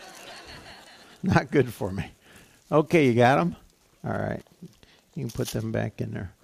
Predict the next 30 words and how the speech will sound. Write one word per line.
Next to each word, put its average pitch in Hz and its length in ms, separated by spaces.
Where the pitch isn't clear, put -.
I'll 147 120
tell 156 180
you 135 120
what. 104 220
I'll 170 120
tell 190 160
you 151 120
what. 117 280
Kids, 175 320
come 156 160
back 143 260
up 117 160
here 110 100
one 135 200
more 139 180
time. 104 400
Okay, 156 320
all 139 100
you 139 100
kids, 123 340
come 127 160
back 139 240
up. 104 200
It's - 100
gonna 131 160
be 139 80
worth 165 340
it. 127 240
<laughs> - 20
All - 380